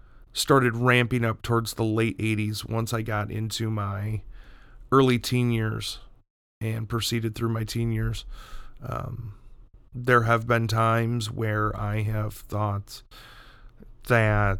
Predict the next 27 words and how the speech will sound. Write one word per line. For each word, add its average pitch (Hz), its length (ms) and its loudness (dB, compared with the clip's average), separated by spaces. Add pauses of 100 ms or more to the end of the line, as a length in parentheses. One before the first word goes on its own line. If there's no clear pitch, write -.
the 120 160 4
only 117 220 6
way 107 240 4
out 107 320 2
was 104 400 -2
to, 101 640 -2 (1120)
uh, 104 500 -6 (460)
not 110 280 4
be 110 140 0
here 135 200 2
anymore. 98 500 -2 (920)
Even, 127 600 4 (120)
even 113 280 2
well 113 220 4
into 123 140 4
my 131 160 4
forties, 147 580 0
I've 110 160 -2
had 107 220 -2
those, 110 440 -4 (140)
I've 107 140 -6
had 110 160 -4
those 110 180 -2
thoughts 110 420 -4
and 107 140 -2
those 107 220 -2
issues. - 480 -2